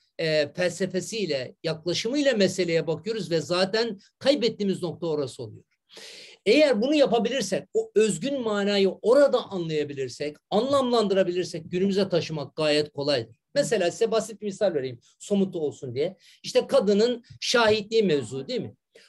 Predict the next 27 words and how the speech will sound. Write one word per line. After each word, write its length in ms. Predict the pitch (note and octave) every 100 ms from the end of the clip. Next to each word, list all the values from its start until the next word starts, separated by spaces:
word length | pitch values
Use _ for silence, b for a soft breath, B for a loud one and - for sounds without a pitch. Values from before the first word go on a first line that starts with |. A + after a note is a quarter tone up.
| b
Kur'an-ı 320 | C#4+ C#4 B3
Kerim'e 320 | G#3 A#3+ A3+ G3+
bakın, 280 | - G#3 - -
en 200 | C#4 A#3+
uzun 380 | A3 F3 F#3+
ayet-i 460 | F#3+ G3 F#3+ F3 -
kerime 380 | - D3+ D#3+ D#3+
Bakara 360 | F#3 F3+ D#3
suresinde, 580 | D3+ D#3 C#3 B2+ D3 C#3
Kur'an'ın 320 | D#3+ F#3 G3+
en 240 | B3 A#3+ F#3
uzun 220 | D#3+ D#3
ayet-i 460 | C3 C3+ C3 B2+ -
kerimesi, 540 | D#3+ C#3+ C#3+ G#3+ A3 B B _
kadının 380 | B3+ G#3 A#3 A3
bu 100 | G3+
şahitliğinin 840 | - F#3+ G3+ F#3+ G3 G#3 A3+ C#4
de 80 | A#3
geçmiş 480 | D3+ D3+ - C#3+ -
olduğu, 280 | C3+ B2+ G3
nisabının 500 | F#3+ G#3+ G#3 A#3 A3
geçmiş 320 | G#3 - F3+
olduğu 220 | F#3+ A#3
meselededir. 1000 | B3 G3 - _ - G#3 G3+ E3 A2+ - B B B
Ne 160 | A3 D4
diyor 140 | A3
orada? 460 | D#3+ D3 C#3+ B3 B3+